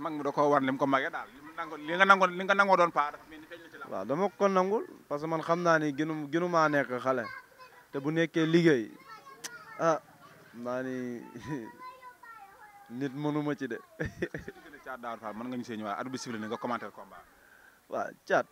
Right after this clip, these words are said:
Speaker 2: lu dul, lu dul sunu papa yëpp ñu muy Tombe Sène, nañu carrément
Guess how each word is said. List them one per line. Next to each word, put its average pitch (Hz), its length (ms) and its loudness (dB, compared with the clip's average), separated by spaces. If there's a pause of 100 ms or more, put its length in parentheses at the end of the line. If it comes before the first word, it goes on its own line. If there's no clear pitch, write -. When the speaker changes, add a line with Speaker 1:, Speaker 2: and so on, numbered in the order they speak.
(260)
Speaker 2:
lu 190 80 -2
dul, 185 200 0 (240)
lu 170 100 -2
dul 160 260 -2
sunu 160 220 -4
papa 139 340 2
yëpp 135 200 0
ñu 120 160 -6
muy 123 460 -6
Tombe 123 300 -4
Sène, 104 280 -10 (640)
nañu 117 240 -8
carrément 127 540 0